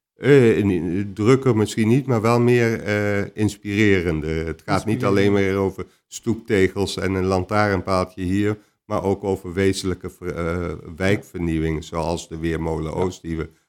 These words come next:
Speaker 1: van de week bespraken in, eh, in de Purmerendse Raad. Dat, eh, ja.
Speaker 2: Dus, eh, nou, ik wens u heel veel succes
Speaker 1: Ja, dankjewel.
Speaker 2: de komende tijd.
Speaker 1: Ja.
Speaker 2: Volgende keer weer een nieuwe podcast die dieper in lokale verhalen duikt.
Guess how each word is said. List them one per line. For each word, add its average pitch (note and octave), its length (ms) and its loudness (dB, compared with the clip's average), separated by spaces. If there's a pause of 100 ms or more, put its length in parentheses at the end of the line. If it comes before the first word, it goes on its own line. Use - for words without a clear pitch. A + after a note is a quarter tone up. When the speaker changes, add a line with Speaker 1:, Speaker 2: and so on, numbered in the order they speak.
(100)
Speaker 1:
van F#2 160 -4
de F2+ 60 0
week E2+ 280 2
bespraken D#2+ 600 -8
in, D#2 240 -6
eh, D#2 300 -6
in D#2 160 -12
de D#2 260 -12 (120)
Purmerendse D#2 580 -6
Raad. D#2+ 340 -12
Dat, D#2+ 220 -18
eh, E2+ 100 -18 (560)
ja. - 80 -18
Speaker 2:
Dus, D#3 180 -10
eh, D#3+ 180 -2 (100)
nou, G3 220 -4
ik F#3 80 0
wens G3 220 -4
u F#3 40 -2
heel F#3 140 0
veel D#3+ 180 -8
succes - 340 -16
Speaker 1:
Ja, F#3+ 180 2
dankjewel. D3 500 0
Speaker 2:
de F#3 180 -8
komende F#3+ 300 -8
tijd. D3 320 -4
Speaker 1:
Ja. F3+ 260 -4 (360)
Speaker 2:
Volgende G3+ 300 -2
keer A3 240 0
weer E3 160 2
een C#3+ 160 2
nieuwe A3 260 2
podcast G3 560 -6
die E3+ 100 -4
dieper E3 420 -2
in E3+ 120 2
lokale C3 360 -2
verhalen D3+ 420 -4
duikt. G3+ 360 -2